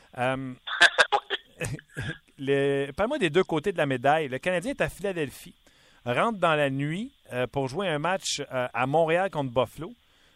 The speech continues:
Speaker 1: Donc, euh, les Canadiens n'ont pas pris d'entraînement ce matin pour reposer les joueurs. Et donne-moi l'autre côté de la médaille, des Sabres qui sont à Montréal, à l'hôtel, les pieds sur le pouf, à regarder la partie,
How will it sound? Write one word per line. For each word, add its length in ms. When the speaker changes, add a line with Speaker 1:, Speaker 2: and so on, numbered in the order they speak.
Speaker 1:
Donc, 340
euh, 160
les 60
Canadiens 400
n'ont 100
pas 120
pris 140
d'entraînement 460
ce 100
matin 320
pour 200
reposer 420
les 160
joueurs. 320
Et 80
donne-moi 280
l'autre 180
côté 180
de 40
la 80
médaille, 280
des 200
Sabres 380
qui 80
sont 180
à 40
Montréal, 380
à 60
l'hôtel, 360
les 120
pieds 140
sur 140
le 60
pouf, 240
à 60
regarder 280
la 60
partie, 480